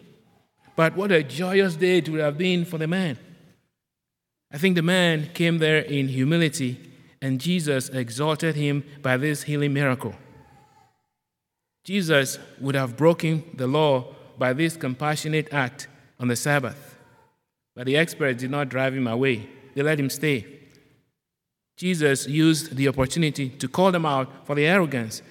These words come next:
and to teach them to be humble. He told his hosts, not in private, but in the hearing of all, that they should have regard for the poor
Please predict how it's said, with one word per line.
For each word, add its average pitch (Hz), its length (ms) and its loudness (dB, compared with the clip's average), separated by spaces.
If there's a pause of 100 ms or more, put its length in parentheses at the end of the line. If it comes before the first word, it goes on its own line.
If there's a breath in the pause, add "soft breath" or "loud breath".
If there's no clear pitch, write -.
and 143 120 -6
to 143 60 -10
teach 165 300 -4
them 151 300 -4 (160)
to 139 120 -6
be 127 80 -2
humble. 135 380 -2 (1500)
He 143 100 -10
told 185 340 4
his 131 200 -2
hosts, 170 440 -2 (340)
not 160 180 2
in 147 100 0
private, 151 480 0
but 143 180 -2
in 139 100 -2
the 139 80 -2
hearing 165 420 0
of 135 220 -4
all, 156 480 2 (320 loud breath)
that 143 160 4
they 143 80 2
should 139 180 -6
have 175 220 0
regard 156 360 2
for 147 120 -8
the 139 100 -4
poor 156 440 0